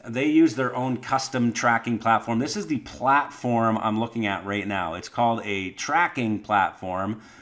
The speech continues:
This is where they put all their offers, where they put all of the links, their postbacks, and all that stuff, which we're gonna see here in a second.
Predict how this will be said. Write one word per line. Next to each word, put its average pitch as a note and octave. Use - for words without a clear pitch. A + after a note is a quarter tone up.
This A#2+
is C#3+
where E3
they E3
put D#3
all D3+
their D3
offers, A#2+
where A2
they G#2+
put -
all G#2+
of F#2+
the F#2+
links, D3
their G#2
postbacks, A2+
and F#2+
all G2
that D3+
stuff, C3+
which A2
we're A2
gonna A2
see A#2+
here A2
in G#2+
a G#2
second. G#2+